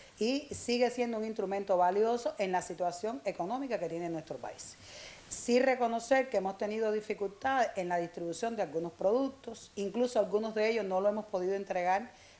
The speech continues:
como está establecido en el mes que corresponde, digamos, el aceite, el café,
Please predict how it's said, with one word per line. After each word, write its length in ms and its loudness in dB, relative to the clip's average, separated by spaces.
como 240 2
está 180 0
establecido 680 2
en 180 -2
el 100 -2
mes 160 -4
que 140 -4
corresponde, 640 0
digamos, 360 -2
el 120 -4
aceite, 480 -4
el 60 -12
café, 540 -4